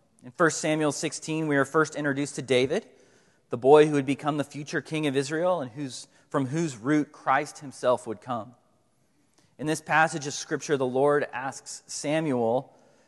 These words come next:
to go to Bethlehem and to anoint a new king whom he has selected amongst Jesse's sons. In the scene, Jesse and his seven oldest sons come before Samuel, but none are selected. They're all passed over.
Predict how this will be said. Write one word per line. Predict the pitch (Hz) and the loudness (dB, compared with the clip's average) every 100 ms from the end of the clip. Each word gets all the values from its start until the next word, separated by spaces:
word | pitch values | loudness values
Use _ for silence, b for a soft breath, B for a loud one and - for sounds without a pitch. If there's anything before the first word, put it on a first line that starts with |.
| b | b
to | 143 | 0
go | 139 147 | 4 4
to | |
Bethlehem | 127 160 220 214 151 127 113 107 113 | 4 2 2 0 -4 -4 -6 -6 -6
and | 127 | -8
to | 147 131 | -4 -2
anoint | 131 139 160 170 - | 0 0 0 -2 -8
a | 135 | -8
new | 127 143 185 214 | -8 -6 -6 -8
king | - 143 110 110 113 | -8 -8 -6 -10 -10
whom | 143 135 | -10 -8
he | 156 170 | -8 -6
has | 160 139 | -4 -6
selected | 143 135 147 - 117 | -4 2 0 0 -6
amongst | 120 120 117 - | -4 -6 -8 -6
Jesse's | 117 - 113 | -6 -6 -12
sons. | - 120 104 117 - _ _ _ _ _ _ _ _ _ _ _ _ _ | -8 -6 -6 -12 -20 _ _ _ _ _ _ _ _ _ _ _ _ _
In | 147 151 | -4 -2
the | 139 | -4
scene, | - 165 175 175 | -2 -2 0 2
Jesse | 165 165 - | 4 4 2
and | 160 | -2
his | 143 | -2
seven | - 160 156 147 | 4 6 6 4
oldest | 143 147 147 - - | 4 6 4 0 -10
sons | - 143 151 175 | 0 2 4 0
come | - 170 160 | 0 0 0
before | - 151 | 2 0
Samuel, | 139 139 135 139 147 170 b b b b b _ | 0 -4 -4 -2 -2 -4 b b b b b _
but | 147 | -2
none | 156 170 | 2 2
are | 175 | 2
selected. | - 147 131 - 87 - | 0 2 2 2 -8 2
They're | 117 | 4
all | 127 | 4
passed | 139 127 - | 2 -4 -2
over. | 110 101 87 | -6 -4 -10